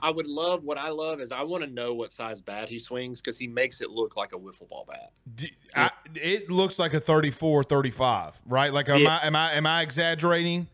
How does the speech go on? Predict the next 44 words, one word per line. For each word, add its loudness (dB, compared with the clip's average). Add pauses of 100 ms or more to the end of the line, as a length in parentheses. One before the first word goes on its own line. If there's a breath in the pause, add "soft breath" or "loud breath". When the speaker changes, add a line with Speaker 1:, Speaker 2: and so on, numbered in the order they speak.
(120)
Speaker 1:
But -2
no, 8
like, 2
it, 0
that's -2
the -12
thing -6
is, -4
like, -4
I -2
wanna -4
know -2
what -10
it -12
is -12
because -12
it -14
looks -14
so 0
small -6
in -16
his -18
hands. -12
Speaker 2:
I -2
know. -6 (600)
Speaker 1:
He's 0
just, -4 (1080)
he, -2
like, 2
I 2
think -4
he 0
hit 0
one, 0
like, -4
I -2
think 0
one 0
of 0
the 4
hits -2
today 0
or 2
yesterday, -4